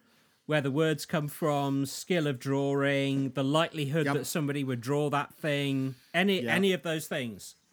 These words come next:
Speaker 2: And you, and it's funny, as you're doing it, you almost mentally, well, like I said, when I drew the wine glass, I was like, "Well, there's no, there's no way a wine glass is gonna be on the C B B's website." And I was just like, "No, just go with it. Just go with it."
Speaker 1: Yeah. Yeah. Well,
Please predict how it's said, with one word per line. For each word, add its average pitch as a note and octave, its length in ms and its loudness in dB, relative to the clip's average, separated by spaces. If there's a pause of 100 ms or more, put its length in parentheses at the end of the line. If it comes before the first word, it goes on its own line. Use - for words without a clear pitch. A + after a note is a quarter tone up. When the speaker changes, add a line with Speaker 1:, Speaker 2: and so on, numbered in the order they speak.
(240)
Speaker 2:
And B2+ 180 -2
you, D#3+ 140 2
and D3+ 180 2
it's C#3 140 -2
funny, C#3+ 260 2
as C3+ 140 0
you're C#3 100 2
doing C#3+ 400 2
it, G#2 160 -4
you A#2 180 -4
almost A2+ 460 -4
mentally, G2+ 760 -6 (1200)
well, D3+ 120 2
like D#3+ 160 4
I - 20 -8
said, D3 260 0
when B2 120 0
I B2 60 -2
drew C3+ 220 0
the A#2 100 -4
wine C3+ 280 0
glass, F2+ 380 -6
I G#2+ 60 -6
was G2+ 220 -8
like, A#2 160 -6
"Well, C3 100 -8
there's C#3+ 220 -8
no, D#3 160 -10
there's C#3+ 200 -12
no E3 120 -8
way E3+ 200 -4
a D3 80 -2
wine F#2 300 -8
glass F2 340 -10
is - 80 -16
gonna F#2 200 -12
be F#2 120 -8
on F2 100 -8
the E2 60 -14
C F#2+ 240 -10
B F#2 180 -10
B's F2+ 240 -12
website." F#2+ 420 -10
And F#2 80 -12
I - 20 -10
was G#2+ 120 -12
just A#2 120 -14
like, C#3 100 -8
"No, B2+ 140 -4
just C#3 240 -12
go C#3 140 -6
with G#2+ 160 -6
it. E2 120 -12
Just G#2+ 220 -18
go A2+ 160 -8
with G2 160 -8
it." D#2+ 180 -14 (400)
Speaker 1:
Yeah. D3+ 340 2 (560)
Yeah. E3 280 2 (360)
Well, A#3 300 6